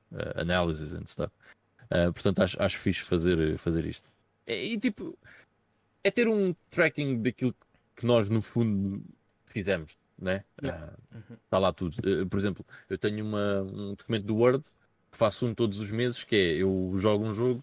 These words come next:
Speaker 1: pá, e vou lá dizer, pá, isto é um booster sem precedentes, eh, horrível, eh, ou meto alguns bullet points daquilo que gostei e não gostei, só para, para ter um registro, eh, super informal da cena.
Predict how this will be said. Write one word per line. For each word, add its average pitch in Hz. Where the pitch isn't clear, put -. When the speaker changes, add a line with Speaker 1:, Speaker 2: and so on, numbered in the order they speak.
Speaker 1:
pá, 113
e 95
vou 107
lá 117
dizer, 110
pá, 90
isto 98
é 101
um 101
booster 95
sem 104
precedentes, 104
eh, -
horrível, 98
eh, 82
ou 95
meto 104
alguns 104
bullet 98
points 104
daquilo 95
que -
gostei 98
e 95
não 95
gostei, 98
só -
para, -
para -
ter 123
um 107
registro, 92
eh, -
super 92
informal 85
da 80
cena. -